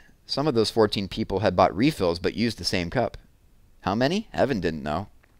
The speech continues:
Still, he knew they'd made a pretty good amount of money. That estimate was close enough for him.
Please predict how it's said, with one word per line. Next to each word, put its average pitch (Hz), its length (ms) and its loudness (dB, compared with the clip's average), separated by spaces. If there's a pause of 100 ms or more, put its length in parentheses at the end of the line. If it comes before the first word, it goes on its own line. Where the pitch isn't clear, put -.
(1000)
Still, 92 320 2
he 113 160 0
knew 123 160 4
they'd 117 160 4
made 107 160 4
a 92 60 4
pretty 156 240 0
good 139 140 4
amount 110 280 2
of 82 60 -8
money. 90 400 -4 (460)
That 139 180 10
estimate 135 340 2
was 95 140 -6
close 107 260 0
enough 85 220 -4
for 73 100 -8
him. - 240 -10